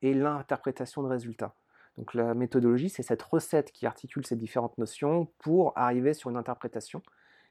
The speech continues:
qui est du coup, euh, contestable parce que d'autres personnes pourront réappliquer cette même recette et peut-être trouver des choses différentes. Donc il faut comprendre que, euh, la méthodologie scientifique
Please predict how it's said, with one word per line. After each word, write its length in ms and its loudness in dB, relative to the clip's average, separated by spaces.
qui 260 2
est 300 4
du 180 -6
coup, 440 -4
euh, 80 -4
contestable 640 -2
parce 100 -8
que 120 -2
d'autres 260 4
personnes 400 0
pourront 400 2
réappliquer 680 2
cette 220 -4
même 120 -2
recette 420 -4
et 80 2
peut-être 420 2
trouver 580 2
des 140 -4
choses 300 2
différentes. 580 -6
Donc 380 -10
il 20 -18
faut 140 -2
comprendre 440 -2
que, 140 0
euh, 420 4
la 140 2
méthodologie 720 4
scientifique 640 -8